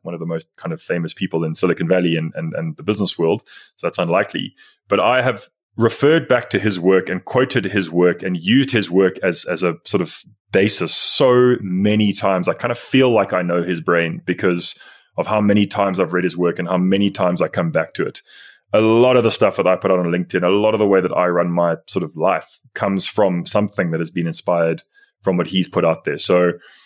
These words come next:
if you want to have a look at his stuff, you know, you can start with just Googling his podcast episode or the tweet storm, or you can just get the book, The Almanac of Naval Ravikant. It's absolutely mind-blowingly simple, succinct, and just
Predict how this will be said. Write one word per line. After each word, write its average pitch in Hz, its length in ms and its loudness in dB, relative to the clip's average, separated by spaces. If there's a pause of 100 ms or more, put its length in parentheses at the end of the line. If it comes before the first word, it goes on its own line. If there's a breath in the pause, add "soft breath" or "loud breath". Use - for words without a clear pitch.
(240 loud breath)
if - 80 -16
you 107 80 4
want 123 100 4
to 135 60 4
have 127 100 2
a 113 60 4
look 110 120 2
at 110 60 0
his 98 140 0
stuff, 98 280 0
you 101 60 0
know, 92 80 2
you 90 80 0
can 92 100 -6
start 117 380 0
with 101 260 0
just - 200 -4
Googling 95 420 0
his 87 320 -2 (160)
podcast 120 400 0
episode 113 400 2
or - 40 0
the - 60 -14
tweet - 220 0
storm, 127 300 2
or 117 120 4
you 110 120 2
can 101 120 -2
just 92 160 -2
get - 140 -4
the 85 80 -14
book, 87 260 -6
The 85 200 -4
Almanac 87 400 -4 (100)
of 80 260 -10
Naval 82 260 -4
Ravikant. 80 500 -8
It's - 100 -20 (100)
absolutely 90 1040 -2
mind-blowingly 85 1080 -2 (500)
simple, 107 640 0
succinct, - 560 -2
and 85 180 -8
just 85 200 -8